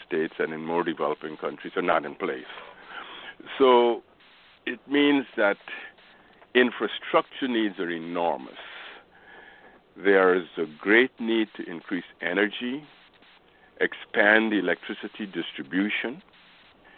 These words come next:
uh, improve railways, air transport, highways, ports. I mean, o-, all of these are very basic,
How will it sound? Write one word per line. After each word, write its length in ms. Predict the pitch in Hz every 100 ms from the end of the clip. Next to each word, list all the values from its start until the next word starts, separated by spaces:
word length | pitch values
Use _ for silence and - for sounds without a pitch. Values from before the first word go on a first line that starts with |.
| - - - - - -
uh, 260 | 71 69 76 - -
improve 720 | 85 - - 123 117 113 104 - - - - -
railways, 760 | 80 101 107 110 113 113 - - - - _ _ -
air 180 | 101
transport, 840 | 113 - 107 104 104 - 110 104 - _ _ _ _ -
highways, 680 | - 95 101 104 107 107 117 117 - -
ports. 260 | 101 98 117 - - _ - - - - - -
I 40 |
mean, 260 | 110 95 101 -
o-, 300 | 110 - - _ -
all 260 | 147 170
of 100 | 147
these 200 | 123 110
are 80 | 95
very 300 | 95 98 95 80
basic, 480 | 92 92 107 123 -